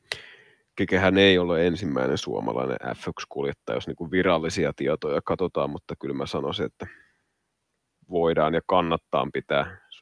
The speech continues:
ensimmäisenä suomalaisena F-, F yksi-kuljettajana, koska Leo Kinnunen seitsemän neljä, yksi, yksi osakilpailu, ja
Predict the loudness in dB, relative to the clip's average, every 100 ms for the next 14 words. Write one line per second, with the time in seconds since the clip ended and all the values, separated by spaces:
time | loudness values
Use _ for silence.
0 | -6 -4 -2 -4 -4 -6 -6 -10 -8 -8
1 | -6 -6 -8 -8 -8 -10 -16 -12 -4 -4
2 | -2 -6 -6 -4 -4 -4 -8 -6 -8 -10
3 | -14 _ _ -20 -20 _ -20 _ _ _
4 | 2 2 2 2 2 2 0 2 0 0
5 | -2 0 0 0 0 -2 -4 -4 -8 -6
6 | -8 -10 -14 -18 -16 -12 -8 -6 -6 -8
7 | -8 -8 -6 -6 -4 -6